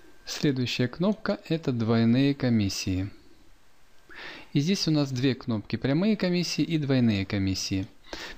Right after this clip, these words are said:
Прямые комиссии — это за лично приглашенных. Вы получаете процент в зависимости от того, какой у вас пакет, от пяти до двадцати.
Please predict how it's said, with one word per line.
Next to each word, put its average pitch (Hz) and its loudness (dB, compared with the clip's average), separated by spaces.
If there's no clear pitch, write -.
Прямые 160 2
комиссии — 113 0
это 113 -2
за 104 -2
лично 127 0
приглашенных. 131 0
Вы 151 2
получаете 147 0
процент 135 0
в 120 -8
зависимости 131 2
от 127 -2
того, 120 -2
какой 117 0
у 110 2
вас 110 -2
пакет, 117 -2
от 123 -2
пяти 120 0
до 110 0
двадцати. 110 -2